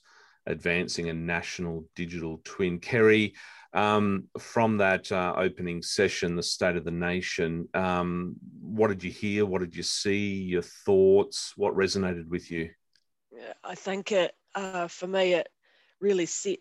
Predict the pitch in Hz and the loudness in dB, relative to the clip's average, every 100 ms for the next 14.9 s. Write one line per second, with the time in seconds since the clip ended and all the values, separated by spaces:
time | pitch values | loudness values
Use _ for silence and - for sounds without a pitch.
0 | - 170 - 185 170 165 151 151 _ - | -6 -4 0 0 0 -4 -8 -14 _ -4
1 | 165 156 - 185 151 175 185 - - 147 | -4 -6 -2 0 2 4 2 0 -10 0
2 | 175 170 151 139 - - 180 170 165 - | 4 6 4 0 -8 -6 -6 -6 -10 -12
3 | _ _ 185 135 185 175 - 165 - - | _ _ -4 4 4 4 2 0 -2 -14
4 | - 160 139 139 143 139 165 147 135 - | -6 -4 -4 -8 -16 -14 -12 -12 -14 -12
5 | 160 151 151 117 - 151 151 131 - - | -4 -2 -2 -4 -12 -14 -14 -16 -18 -12
6 | 160 - 143 165 - - 165 165 165 147 | -12 -12 -8 -8 -8 -8 -8 -6 -8 0
7 | 156 - - - - _ - 196 190 - | 0 -2 -14 -20 -20 _ 0 6 6 6
8 | _ - 196 135 170 - 185 165 165 160 | _ 0 2 2 -2 -4 -6 -6 -6 2
9 | 156 - 180 175 156 147 165 160 151 - | 2 2 0 2 6 6 6 4 0 -4
10 | - 185 170 165 220 - - - - 180 | -6 0 0 2 -2 -4 -12 -4 4 8
11 | 165 - - - - _ _ - 180 170 | 8 6 2 -20 -20 _ _ 0 4 6
12 | 156 - 185 180 185 - 170 165 165 160 | 6 4 4 6 6 4 4 4 4 4
13 | - - 151 165 160 160 151 151 - 147 | 2 2 2 6 6 6 6 2 2 -2
14 | 151 - - 147 185 185 - 185 180 | 0 0 0 -4 -6 -4 6 6 6